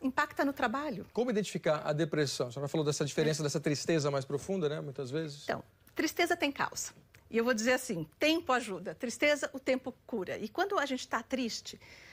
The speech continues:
Speaker 1: você consegue, saindo do, da questão, se sentir bem. Já na depressão não é assim. Sabe, na depressão a pessoa perde o prazer pela vida.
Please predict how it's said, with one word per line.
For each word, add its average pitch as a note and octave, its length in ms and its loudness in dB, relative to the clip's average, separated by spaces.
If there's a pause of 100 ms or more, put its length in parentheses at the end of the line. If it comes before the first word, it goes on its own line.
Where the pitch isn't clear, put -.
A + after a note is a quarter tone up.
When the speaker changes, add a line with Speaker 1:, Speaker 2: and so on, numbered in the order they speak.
(140)
Speaker 1:
você C4 520 2
consegue, C4 880 0 (100)
saindo D4+ 580 2
do, C4 280 -2 (100)
da A3+ 140 0
questão, A#3 720 0
se - 160 -12
sentir G#4 320 -2
bem. G#3 200 -4 (640)
Já C#4+ 220 2
na D#4+ 100 0
depressão A3 540 -2
não A#3+ 140 -2
é A#3+ 60 -2
assim. G#3 380 -8 (360)
Sabe, A#3 180 0
na B3 80 2
depressão C4+ 480 0
a C4+ 80 2
pessoa C4 220 0
perde D4 480 0
o - 20 -8
prazer C4+ 360 2
pela B3 200 0
vida. F3+ 380 -6